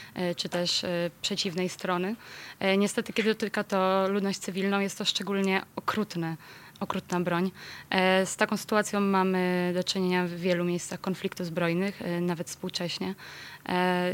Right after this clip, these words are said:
i tak szczerze, trudno nawet, em, walczyć wtedy z takim, e, głodem, trudno walczyć z takim niedożywieniem, bo, e, często organizacje humanitarne czy rozwojowe są nawet blokowane od udzielania pomocy, e, takim osobom.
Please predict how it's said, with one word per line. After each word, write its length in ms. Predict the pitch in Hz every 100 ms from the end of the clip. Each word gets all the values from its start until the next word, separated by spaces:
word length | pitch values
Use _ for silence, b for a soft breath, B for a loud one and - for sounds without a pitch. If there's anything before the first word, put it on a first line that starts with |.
| -
i 300 | 185 185 185 -
tak 180 | 208 -
szczerze, 500 | - 214 196 202 202 B B B
trudno 300 | - 262 302
nawet, 400 | 277 262 240 240
em, 560 | - 214 214 214 208 202 - 202
walczyć 400 | 190 285 - 165
wtedy 320 | - 175 170
z 100 | 170
takim, 440 | - 180 175 170 170
e, 420 | 170 170 170 175
głodem, 420 | 180 180 175 180
trudno 220 | 185 190
walczyć 240 | 180 196 -
z 40 |
takim 220 | 196 - 185
niedożywieniem, 640 | 185 180 175 185 208 202
bo, 200 | 196 190 B B B B
e, 260 | 196 190 190
często 680 | - 196 - - 196 196 196 - - -
organizacje 440 | 220 220 208 220 190
humanitarne 560 | 208 196 190 202 208
czy 120 | 185 190
rozwojowe 360 | 185 190 190
są 160 | - 202
nawet 260 | 202 190
blokowane 600 | 175 208 - 208 247 185 175
od 200 | 180 -
udzielania 460 | 185 190 202 180
pomocy, 480 | - 165 175 - 170 B B B B -
e, 300 | 170 170 185 - - - - -
takim 360 | - - 175
osobom. 440 | 175 - 190 -